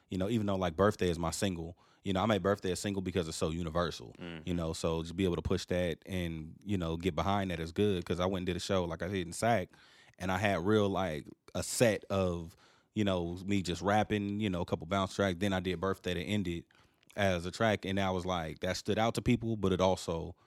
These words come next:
Speaker 1: was, like, a good way to end it, 'cause they wasn't there for that, really. You feel me? They wasn't there for
Speaker 2: Mm.
Speaker 1: those type of records,
Speaker 2: The other
Speaker 1: but
Speaker 2: records did better.
Speaker 1: the other records did better.
Speaker 2: Wow.
Speaker 1: Birthday, Birthday definitely did well, but it was, like, the other records they was engaged in. Birthday was kinda like, "Oh, I gotta,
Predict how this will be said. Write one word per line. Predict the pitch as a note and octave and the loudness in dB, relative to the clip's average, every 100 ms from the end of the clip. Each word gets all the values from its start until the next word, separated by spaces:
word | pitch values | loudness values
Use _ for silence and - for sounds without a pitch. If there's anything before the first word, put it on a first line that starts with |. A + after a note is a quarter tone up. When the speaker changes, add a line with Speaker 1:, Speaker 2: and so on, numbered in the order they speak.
| _ _ - | _ _ -4
Speaker 1:
was, | F2 | 0
like, | F2+ E2+ D#2+ | 0 0 -2
a | |
good | D#2+ F2+ | 0 0
way | E2+ | 0
to | E2 | -2
end | F2+ F2 | -2 -2
it, | E2 | -2
'cause | F2 | -2
they | F#2+ | 0
wasn't | F#2 E2+ F2+ | 0 -2 -4
there | F2 | -4
for | - E2 | -6 -6
that, | E2 - | -6 -8
really. | - - - _ | -14 -14 -20 _
You | F2 | -10
feel | F2 E2+ | -6 -6
me? | E2+ | -2
They | - | -2
wasn't | E2+ F2+ | -2 0
there | F#2 | -2
for | E2 | -2
Speaker 2:
Mm. | E2+ | -2
Speaker 1:
those | F#2 E2+ - | 0 -2 -4
type | - F2+ E2 | -2 -2 -4
of | E2+ E2+ _ _ - _ _ - | -10 -12 _ _ -20 _ _ 6
records, | A2 F#2 F#2 | 6 6 4
Speaker 2:
The | F#2+ | 6
other | F#2+ F#2 G2+ | 8 8 6
Speaker 1:
but | |
Speaker 2:
records | F#2+ G2 E2 | 4 2 -2
did | F2 E2 | -2 0
better. | E2 D#2 | -2 -4
Speaker 1:
the | F#2+ - | -2 0
other | G2+ G2 | 2 2
records | F#2 F2 | 2 0
did | D#2+ F#2+ E2 | 0 0 2
better. | F2+ F2 | 0 4
Speaker 2:
Wow. | |
Speaker 1:
Birthday, | A#2+ G#2+ C#3 | 4 6 4
Birthday | A#2 F#2 C#3 C3+ B2+ | 4 2 2 2 2
definitely | A2 A2+ A2 | 2 0 -2
did | F2+ G2+ | 0 0
well, | E2+ G2 G#2+ A2 - - - - | 2 2 2 0 -8 -20 -12 0
but | G#2 | 2
it | |
was, | F#2+ F#2 | 4 2
like, | F#2+ F2 E2 - _ _ G#2 | 2 2 -4 -12 _ _ -6
the | F2+ | -2
other | A2 G2+ | -2 0
records | G2 F#2 F#2 F2 - - - | -2 -2 -6 -8 -12 -16 -4
they | G2+ G2 | 2 2
was | E2+ | 0
engaged | E2+ F2+ G#2 G2 F2 | -2 0 2 0 0
in. | G2 F#2 F2 | -2 -2 -2
Birthday | G2+ F#2 | -2 -2
was | F2+ - | -4 -4
kinda | - F2 | -6 -6
like, | F2 - | -10 -10
"Oh, | E2+ | -8
I | G2 | -6
gotta, | F#2+ D2 | -8 -10